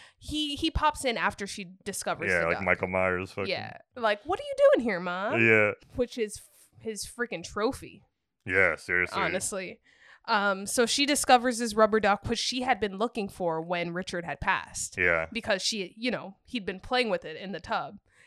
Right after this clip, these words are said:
Speaker 1: And I really like how this scene is written because Susan's like,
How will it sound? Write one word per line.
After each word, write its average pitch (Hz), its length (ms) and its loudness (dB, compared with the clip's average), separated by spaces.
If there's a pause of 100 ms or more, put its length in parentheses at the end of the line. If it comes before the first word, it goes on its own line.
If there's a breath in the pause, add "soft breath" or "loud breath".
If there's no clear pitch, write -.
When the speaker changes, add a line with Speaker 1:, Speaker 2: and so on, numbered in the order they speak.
(140)
Speaker 1:
And 170 380 -10 (300)
I 226 120 -8
really 214 300 -6
like 180 240 -10
how 180 120 -4
this 170 180 -10
scene 180 220 -10
is 170 200 -12
written 202 340 -12
because 175 680 -10 (160)
Susan's 233 560 -10
like, 180 180 -6